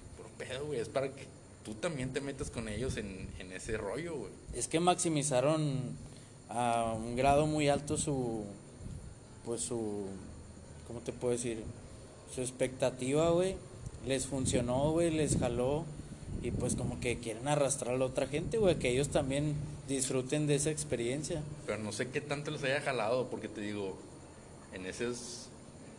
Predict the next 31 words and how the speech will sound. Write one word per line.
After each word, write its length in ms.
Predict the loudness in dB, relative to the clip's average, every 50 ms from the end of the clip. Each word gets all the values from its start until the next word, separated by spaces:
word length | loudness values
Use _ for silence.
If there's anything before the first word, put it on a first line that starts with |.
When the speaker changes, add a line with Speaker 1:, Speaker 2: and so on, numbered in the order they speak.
| -16 -16 -8 -4 -4
Speaker 1:
ya 80 | -4
cuando 260 | -2 -2 -2 2 4
llegas 240 | 4 6 6 6 4
a 40 | 2
ese 160 | 0 0 0
punto 380 | -2 -2 -4 -4 -2 -2 -4 -2
que 80 | 2
vas 160 | 2 2 2 0
empezando, 720 | -4 -4 -4 -4 -4 -4 -4 -2 -2 0 2 4 4 4 2 2 -2 -10 -12 -16 -14 -14 -14 -12 -12 -12 -12 -12 -14 -10 -8 -6 -2
Speaker 2:
Pues, 200 | 0 2 2 4
Speaker 1:
pues, 100 | 4 4
Speaker 2:
obviamente 380 | 4 2 2 2 0 0 2 4
Speaker 1:
es 60 | 4
Speaker 2:
les 100 | 6 6
Speaker 1:
la 60 | 6
no-, 0 | 6 6 6
Speaker 2:
jaló, 120 | 4 2 2 2
güey. 100 | 2 2
Speaker 1:
es 60 | 2
la 100 | 2 0
no-, 180 | 2 2 0 0 2 2 4
<laughs> 160 | 8 8 8 8
bueno, 220 | 8 4 4 2 2
eso 160 | 0 0 0
sí, 100 | 0 -2 -4 -2 -2 0 0 0 0 -4 -6 -6 -6
es 120 | -4 -2
la 120 | 0 0 0
novedad, 520 | 2 4 4 6 6 6 6 4 2 2
güey, 140 | 0 0 -2 -2 -4
porque 200 | -4 -4 -6 -4 -4
pues, 240 | -2 -2 -2 -2